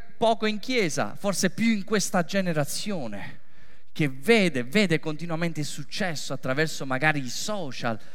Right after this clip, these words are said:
E attraverso oggi un successo che più fai cose sciocche, più le persone ti conoscono. E allora questo invita a fare cose più sciocche.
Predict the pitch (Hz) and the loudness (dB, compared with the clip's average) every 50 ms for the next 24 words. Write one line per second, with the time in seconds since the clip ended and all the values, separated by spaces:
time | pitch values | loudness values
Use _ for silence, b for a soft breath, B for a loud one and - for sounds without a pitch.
0 | B B B B B B B 131 120 - - - 131 135 156 185 175 - - 147 | B B B B B B B 0 0 0 0 0 0 4 4 4 2 2 -4 -4
1 | 139 156 175 165 147 - 123 131 127 - 127 123 - - 175 170 165 - 151 135 | -2 -2 -2 -2 -4 -4 -4 -6 -6 -6 -6 -6 -2 -2 -2 -2 -2 -2 -4 -4
2 | 165 - - - 220 202 151 - 190 170 - 170 156 127 135 127 117 - - - | -4 -4 -2 -2 -2 -2 0 0 0 0 0 -2 -4 -4 -4 -4 -4 -4 -4 -2
3 | 220 190 160 131 - - 123 - - 170 170 147 143 123 127 113 - - 143 131 | -2 -2 -2 -2 -4 -4 -4 -4 -4 -4 -2 -2 -2 -2 -4 -4 -4 -4 -4 -4
4 | 123 113 113 113 - 117 107 104 101 101 - - - - 101 98 - - - - | -4 -4 -4 -6 -6 -6 -6 -6 -6 -6 -6 -6 -6 -6 -6 -6 -6 -6 -6 -6
5 | - - - - - - - - - - - - - - 120 127 131 147 151 139 | -6 -6 -6 -6 -6 -6 -6 -6 -6 -6 -6 -6 -6 -2 -2 -2 0 0 0 -2
6 | 131 - 151 147 - - 151 139 139 135 139 160 160 - 147 131 - - 156 151 | -2 0 -2 -2 -2 -2 -4 -4 -4 -2 -2 -2 -2 0 0 -2 0 0 0 0
7 | 135 127 - - 165 147 139 127 - - 135 120 - - - - 110 104 - - | 0 0 -2 -2 -4 -4 -4 -4 -4 -4 -4 -4 -4 -4 -4 -4 -4 -4 -4 -4
8 | - 110 95 | -4 -4 -4